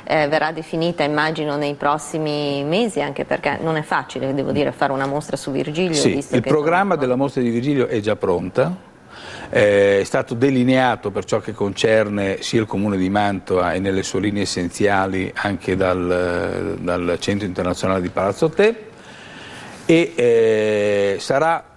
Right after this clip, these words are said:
Speaker 2: il progetto di questa iniziativa nell'ambito del centocinquantesimo, nell'ambito della visita del Presidente della Repubblica, nel mese di febbraio sarà da me consegnata al Presidente della Repubblica.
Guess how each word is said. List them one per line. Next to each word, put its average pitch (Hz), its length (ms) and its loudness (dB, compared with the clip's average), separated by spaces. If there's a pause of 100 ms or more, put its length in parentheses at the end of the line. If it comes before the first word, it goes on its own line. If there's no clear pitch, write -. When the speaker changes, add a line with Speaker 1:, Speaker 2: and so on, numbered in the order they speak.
(160)
Speaker 2:
il 117 200 -8
progetto 127 920 0
di 95 160 -6
questa 107 680 2
iniziativa 107 760 2
nell'ambito 123 760 0
del 110 120 0
centocinquantesimo, 110 1120 0
nell'ambito 107 460 0
della 98 220 2
visita 113 340 0
del 92 80 0
Presidente 117 360 -2
della 113 120 4
Repubblica, 202 400 2
nel 120 120 2
mese 135 220 2
di 131 80 0
febbraio 180 460 0
sarà 131 260 2
da 123 140 0
me 147 160 -2
consegnata 123 1040 -2
al 117 160 -2
Presidente 117 580 2
della 98 160 2
Repubblica. 87 920 -4